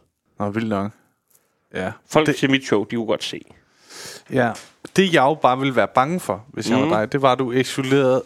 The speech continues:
Speaker 1: ekskluderede alle dem, der, øh, ja, øh,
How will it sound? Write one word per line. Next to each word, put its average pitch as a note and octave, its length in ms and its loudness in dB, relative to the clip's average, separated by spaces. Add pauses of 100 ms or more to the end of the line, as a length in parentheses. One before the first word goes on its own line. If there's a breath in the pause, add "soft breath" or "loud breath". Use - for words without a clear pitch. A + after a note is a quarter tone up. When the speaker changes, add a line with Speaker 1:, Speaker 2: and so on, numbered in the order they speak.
(140)
Speaker 1:
ekskluderede C#3 760 0
alle C3 200 2
dem, C3 300 0
der, A2+ 340 2
øh, E2 400 -2 (1120 soft breath)
ja, G#2 200 0 (1600)
øh, G2 640 -6